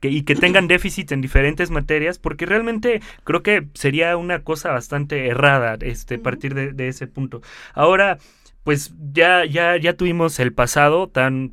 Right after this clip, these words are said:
Speaker 1: mal pasado, ¿no? O sea, ya, ya hemos pasado por muchas cosas muy malas y, y ha habido una administración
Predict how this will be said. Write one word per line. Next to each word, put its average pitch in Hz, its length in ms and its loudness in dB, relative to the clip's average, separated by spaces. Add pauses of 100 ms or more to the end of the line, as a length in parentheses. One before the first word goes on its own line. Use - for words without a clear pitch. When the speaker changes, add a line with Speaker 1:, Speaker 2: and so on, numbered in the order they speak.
Speaker 1:
mal 139 260 2
pasado, 123 460 -2
¿no? 139 160 -4
O 151 160 -10
sea, 113 220 -8
ya, 131 260 -2
ya 135 300 0
hemos 147 240 0
pasado 143 280 -4
por 143 120 -4
muchas 143 320 -2
cosas 147 320 0 (200)
muy 170 200 2
malas 165 480 2
y, 131 100 -4
y 131 240 0
ha 139 60 2
habido 147 240 0
una 151 100 -2
administración 135 720 -2